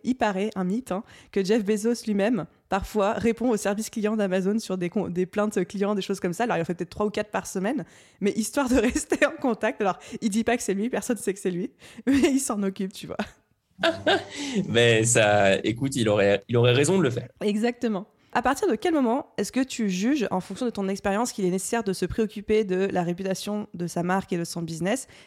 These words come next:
Speaker 1: Est-ce que c'est dès le début ou est-ce qu'au début, on est un peu plus laxiste et qu'il y a un turning point spécifique pour ça ?
Speaker 2: Alors, je crois que ça, ça dépend, euh, ce qu'on entend par s'occuper de la réputation.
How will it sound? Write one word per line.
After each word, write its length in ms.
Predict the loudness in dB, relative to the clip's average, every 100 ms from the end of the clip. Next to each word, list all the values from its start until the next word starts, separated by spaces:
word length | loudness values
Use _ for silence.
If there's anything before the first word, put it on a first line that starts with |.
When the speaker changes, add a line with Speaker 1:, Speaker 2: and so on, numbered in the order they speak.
| -10
Speaker 1:
Est-ce 140 | -8
que 100 | -4
c'est 180 | -2 -2
dès 200 | 0 0
le 60 | 2
début 360 | 0 2 0
ou 100 | 2
est-ce 140 | 0 0
qu'au 100 | 0
début, 200 | 0 0
on 80 | 0
est 20 |
un 100 | 0
peu 140 | 0
plus 140 | -4 -2
laxiste 440 | -2 -2 -6 -4
et 80 | -6
qu'il 200 | -2 -2
y 100 | 0
a 60 |
un 80 | -4
turning 340 | -2 -2 -2 -4
point 240 | -2 -4 -6 -16
spécifique 720 | -8 -8 -8 -10 -12 -12 -12
pour 120 | -10
ça ? 160 | -10 -14 _ _ _ _ -4
Speaker 2:
Alors, 320 | -2 -2 -4 -10
je 60 |
crois 140 | -4 0
que 40 |
ça, 140 | 0 2
ça 160 | 2
dépend, 760 | 4 4 4 2 4 4 0 -2 0
euh, 160 | 2 0 -6 -18 -20 _
ce 120 | -16 -4
qu'on 220 | 0 2
entend 400 | 2 2 2 2
par 380 | 2 0 0 -4
s'occuper 480 | -4 -2 -2 0 2
de 40 |
la 80 | 4
réputation. 680 | 6 6 4 2 2 -2